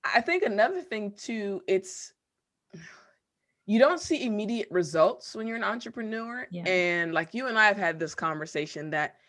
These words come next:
Speaker 1: it takes a long time to reach a goal when you're an entrepreneur. It's like, it's only you. And of course, even if you have a team, it's basically you having to work hard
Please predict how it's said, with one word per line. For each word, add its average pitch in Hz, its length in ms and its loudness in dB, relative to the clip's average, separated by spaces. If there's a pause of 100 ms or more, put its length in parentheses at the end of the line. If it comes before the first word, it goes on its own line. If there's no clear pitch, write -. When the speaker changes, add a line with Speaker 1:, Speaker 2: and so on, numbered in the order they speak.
(240)
Speaker 1:
it 208 220 4
takes 285 320 6
a 208 80 8
long 202 580 8
time 196 460 10
to 175 280 4
reach 185 260 8
a 180 80 10
goal 156 380 10
when 151 120 2
you're 151 120 0
an - 60 -2
entrepreneur. 151 580 -2
It's 147 140 -6
like, 156 220 2
it's - 180 -2
only 208 360 8
you. 190 380 4
And 165 100 6
of 165 100 -6
course, 190 260 2
even 185 220 4
if 185 80 6
you 180 80 6
have 160 120 4
a 143 40 -2
team, 175 500 2 (360)
it's 175 140 4
basically 202 600 6
you 190 560 0
having 170 300 4
to 165 100 0
work 170 240 8
hard 165 540 8